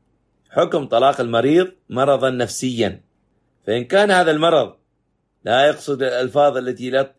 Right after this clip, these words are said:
يت-، يتلفظ بها، فحكمه حكم المجنون، لا يقع طلاقه بالإجماع. لذلك قال شيخ الإسلام ابن تيمية: "ومن سحر فبلغ به السحر أن لا يعلم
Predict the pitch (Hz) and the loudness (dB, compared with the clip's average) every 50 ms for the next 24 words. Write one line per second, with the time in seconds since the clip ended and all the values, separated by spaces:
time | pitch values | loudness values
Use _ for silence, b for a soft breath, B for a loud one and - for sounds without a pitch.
0 | _ _ - - 110 120 120 - - - 120 110 113 117 120 120 - - 131 147 | _ _ -12 -8 -6 -6 -6 -6 -8 -8 -8 -6 -6 -4 -6 -4 -2 -2 -2 -2
1 | - - 135 120 120 117 123 147 151 170 190 196 - _ _ _ _ _ _ _ | 0 -2 -2 -2 -2 -4 -4 -2 -2 -2 -2 -4 -6 _ _ _ _ _ _ _
2 | _ _ _ _ _ _ _ _ _ _ _ - 110 104 113 - - - 151 147 | _ _ _ _ _ _ _ _ _ _ _ -12 -8 -4 -4 -4 -4 -4 -2 -2
3 | 160 160 147 190 190 175 151 143 135 123 104 90 104 104 98 87 85 - _ _ | 0 0 0 0 0 0 -2 -2 -2 -2 -4 -4 -6 -8 -10 -10 -12 -14 _ _
4 | _ _ _ _ _ _ _ - 131 151 160 151 143 143 - 117 107 110 - - | _ _ _ _ _ _ _ 0 2 2 2 2 2 0 0 -2 -4 -2 -2 -2
5 | 113 120 131 143 139 151 160 160 160 - 127 - 98 87 85 95 92 85 - _ | -2 0 0 0 0 0 0 0 0 0 -2 -4 -4 -6 -8 -12 -14 -14 -16 _
6 | _ _ _ _ _ _ _ _ _ _ _ _ _ _ _ _ _ _ _ _ | _ _ _ _ _ _ _ _ _ _ _ _ _ _ _ _ _ _ _ _
7 | _ _ _ _ - 98 87 101 110 117 107 98 - - 131 139 131 110 98 - | _ _ _ _ -12 -6 -2 0 0 0 0 -2 -2 0 2 2 2 0 -4 -6
8 | 107 95 92 90 90 104 110 104 98 107 - - 123 139 151 143 120 98 90 - | -8 -8 -10 -10 -8 -8 -8 -8 -8 -10 -6 -4 -4 -4 -2 -4 -6 -8 -8 -12
9 | _ _ _ _ _ _ _ _ - 98 104 104 104 104 101 95 - 135 127 117 | _ _ _ _ _ _ _ _ -6 -6 -4 -4 -4 -6 -8 -6 -4 -4 -2 0
10 | 135 135 123 113 98 92 - 104 90 107 131 143 139 127 117 101 104 104 107 - | 0 2 2 2 0 0 -2 -6 -4 0 0 2 2 0 0 0 0 -2 -2 -2
11 | 131 135 131 123 110 - - - - 147 127 139 143 120 113 - - 113 107 107 | -2 -2 -2 -2 -4 -6 -6 -6 -4 -4 -2 -2 -4 -4 -4 -6 -8 -8 -8 -4
12 | 110 127 143 165 180 180 170 156 135 113 110 113 120 127 131 135 131 135 139 135 | 0 2 2 4 4 4 4 2 2 2 0 -2 0 2 2 2 2 2 0 0